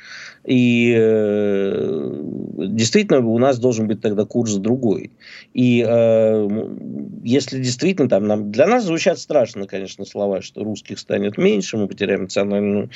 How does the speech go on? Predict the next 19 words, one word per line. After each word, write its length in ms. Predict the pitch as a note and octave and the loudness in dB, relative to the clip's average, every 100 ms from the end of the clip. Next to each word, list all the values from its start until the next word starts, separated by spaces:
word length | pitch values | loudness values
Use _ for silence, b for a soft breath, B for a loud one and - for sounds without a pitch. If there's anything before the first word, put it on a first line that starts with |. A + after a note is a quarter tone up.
| B B | B B
идентичность 800 | - B2 B2 B2 G#3 G3+ C#3 C3 | 0 2 2 2 0 -2 -4 -2
и 80 | C#3+ | 0
религиозную, 800 | B2 A#2+ A2+ A2 G2 F2 F#2+ - | 0 0 2 2 0 -2 -8 -8
кстати. 420 | - - - - _ B B B B B - - | -14 -14 -14 -18 _ B B B B B -6 0
Но, 640 | C#3 G3 A#3+ F#3+ C#3+ C3 | 4 6 6 4 4 2
э, 20 | |
зато 280 | A2+ A#2+ D3+ | 0 0 -2
решим 340 | E3+ B2+ D3 B2+ | -4 -6 -8 -6
экономические 640 | A2+ G2+ G#2 G#2 - G2 | -4 -2 -2 -6 -8 -8
проблемы. 640 | - G2 A2 C2+ - B1 | -4 -6 -4 -8 -8 -8
Может, 320 | - F3+ G#3+ F3+ | -2 0 0 0
мы 240 | F3+ D3+ | -2 -2
должны 320 | - B2 A#2+ E3+ | 0 0 2 -4
стать, 280 | - C3 | 0 0
как 160 | B2+ A2+ | 0 -6
Штаты, 340 | - C3 C#3 | 0 0 0
плавильным 560 | A#2+ A2 G#2+ A#2 A2+ G#2 | -4 -2 0 0 -2 -2
кот-, 300 | - A#2 C3 | -2 -2 -4
котлом? 400 | A#2+ A#2 G2 - | -4 -4 -6 -8